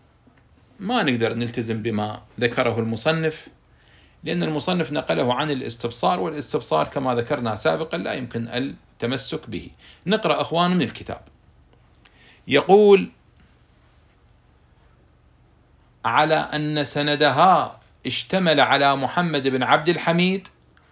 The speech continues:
وقد قال النجاشي محمد بن عبد الحميد بن سالم العطار أبو جعفر روى عبد الحميد عن أبي الحسن موسى، وكان ثقة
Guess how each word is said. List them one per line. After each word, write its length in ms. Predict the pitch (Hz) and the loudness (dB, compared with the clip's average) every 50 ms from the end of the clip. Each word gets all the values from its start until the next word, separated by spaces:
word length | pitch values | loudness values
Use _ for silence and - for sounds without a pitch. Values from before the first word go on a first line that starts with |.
| _ _ _ _ _ - | _ _ _ _ _ -6
وقد 420 | 110 120 135 131 - 143 139 131 | 0 2 2 2 2 0 0 2
قال 380 | 131 - - 165 170 170 160 139 | -2 0 4 6 8 8 8 6
النجاشي 760 | 143 135 131 131 135 123 123 160 170 160 139 - - 131 120 | 4 2 0 0 0 4 4 6 6 6 4 2 -2 -2 -2
محمد 540 | 123 123 120 - - 170 156 139 135 123 135 | -2 -2 -2 -2 -2 -4 -2 -4 -4 -4 -4
بن 120 | - 123 | -4 -2
عبد 260 | 117 120 127 123 120 | 0 0 0 0 -2
الحميد 540 | 135 123 - - 131 131 147 165 165 143 135 | -4 -4 -2 -4 -4 -2 -2 -2 -2 -2 -2
بن 180 | 135 127 127 117 | -2 -2 -4 -4
سالم 520 | 117 - 156 165 160 147 135 120 113 117 - - _ _ - - _ _ _ _ | 0 2 2 2 2 2 0 -4 -6 -8 -14 -20 _ _ -20 -20 _ _ _ _
العطار 760 | 123 135 131 110 120 123 120 - - 160 165 156 131 - 131 | 0 2 2 2 2 0 0 2 4 4 6 4 4 2 -2
أبو 200 | 127 127 127 127 | -2 -2 -2 -2
جعفر 440 | 120 143 165 - - - 135 123 120 | 0 0 -2 -2 0 -2 -2 0 4
روى 280 | 143 160 170 165 143 127 | 4 4 6 6 6 4
عبد 320 | 113 110 120 120 117 135 | 4 2 0 -2 -2 -4
الحميد 500 | - 117 - 143 131 143 160 160 147 123 | -6 -4 -4 -4 -2 -2 -2 -4 -4 -6
عن 220 | - - 123 127 - - | -4 -4 -4 -4 -4 -6
أبي 140 | 131 123 127 | -6 -6 -6
الحسن 400 | 120 - - 131 - 135 131 131 | -6 -4 -6 -4 -4 -4 -4 -4
موسى، 360 | 135 156 175 160 - - 143 | -4 -4 -4 -4 0 2 2
وكان 640 | 135 131 127 127 123 120 - 156 160 160 160 160 156 | 4 4 4 2 0 0 -2 -2 -2 0 0 0 -2
ثقة 600 | 151 - 196 - - 147 143 - 139 131 113 | -2 -2 -4 -2 -2 -4 -2 0 -2 -2 -2